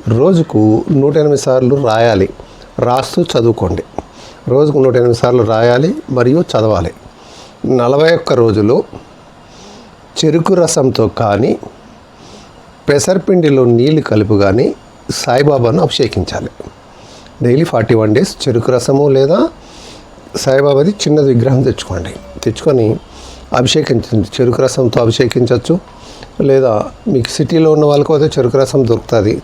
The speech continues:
తెచ్చుకోవచ్చు. మళ్ళా అలాగే పెసరపిండిలో వాటర్ కలిపేసుకొని అభిషేకించాలి. అభిషేకించిన దాంట్లో మీరు కొద్దిగా ఊది కలిపి దాన్ని తీర్థప్రసాదంగా స్వీకరించుకోవాలి. అది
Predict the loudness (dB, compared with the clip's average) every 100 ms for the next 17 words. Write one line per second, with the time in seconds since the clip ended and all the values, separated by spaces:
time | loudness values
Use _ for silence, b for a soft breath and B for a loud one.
0 | -6 -6 -2 -2 -2 -6 -8 -12 B B
1 | B B B B -10 -4 0 0 0 0
2 | 0 0 2 0 -2 -2 -2 0 0 0
3 | -2 -8 -20 -14 -4 0 2 2 0 2
4 | 2 2 2 0 0 -2 0 0 0 0
5 | -2 -2 -4 -6 -8 -16 -20 B B B
6 | B B -4 -2 0 0 0 0 2 2
7 | 2 0 0 0 0 0 -4 -12 -20 -14
8 | -14 -14 -8 0 2 2 0 0 2 2
9 | 2 2 2 2 0 0 -2 -2 -8 -20
10 | -20 B B B B B -2 0 2 2
11 | 2 0 -4 -6 -2 0 0 -2 -2 0
12 | 0 0 0 -2 -2 -2 -4 -6 -6 -6
13 | -8 -12 -20 -20 -20 -20 -20 B B B
14 | B B -2 0 0